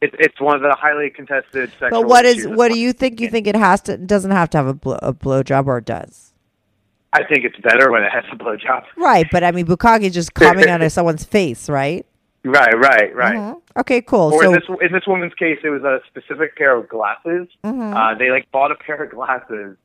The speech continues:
Speaker 1: this couple, and they're like, "You have to make sure you come, like, on her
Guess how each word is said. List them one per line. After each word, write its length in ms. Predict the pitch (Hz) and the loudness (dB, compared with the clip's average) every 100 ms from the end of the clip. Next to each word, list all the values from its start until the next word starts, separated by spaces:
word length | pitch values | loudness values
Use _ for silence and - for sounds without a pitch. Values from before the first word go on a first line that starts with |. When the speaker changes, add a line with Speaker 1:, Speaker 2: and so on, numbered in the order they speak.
| _ | _
Speaker 1:
this 140 | 110 - | -18 -6
couple, 440 | - 120 113 98 - - - | -4 -2 -2 -6 -8 -20 -6
and 80 | 123 | 2
they're 120 | 123 | 4
like, 180 | 120 117 _ _ _ - | 2 0 _ _ _ -12
"You 140 | 127 127 | -4 0
have 180 | 135 156 | 0 0
to 60 | |
make 140 | 147 143 | -4 -4
sure 120 | 143 | -6
you 140 | 131 113 | -6 -8
come, 340 | - 127 127 | -6 -4 -2
like, 260 | 123 120 - _ _ _ | -2 -4 -6 _ _ _
on 140 | 123 | -2
her 80 | 127 | -2